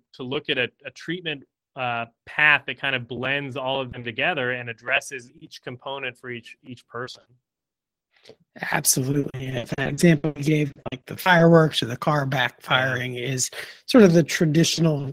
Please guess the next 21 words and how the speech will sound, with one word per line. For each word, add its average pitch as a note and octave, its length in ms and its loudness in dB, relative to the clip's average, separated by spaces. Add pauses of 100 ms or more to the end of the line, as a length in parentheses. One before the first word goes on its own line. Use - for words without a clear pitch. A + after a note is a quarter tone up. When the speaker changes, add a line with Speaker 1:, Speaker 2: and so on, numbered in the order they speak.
Speaker 2:
e-, D3+ 200 -6
example D3 540 -2
of C#3+ 120 -10
P D3 160 -2
T B2 180 -4
S A#2+ 180 0
D, B2+ 240 -6
but B2 240 -10 (260)
that A#3 180 4
can F3+ 80 4
happen E3 320 4
from D3+ 380 2
other G3 220 8
things C3+ 380 -2
too, D#3 280 -2
like A2+ 220 -4
Speaker 1:
Oh, A2+ 40 -2
Speaker 2:
adverse C3 200 0
Speaker 1:
absolutely. C3 200 -2
Speaker 2:
childhood F#3 460 8
experiences, F3 1000 0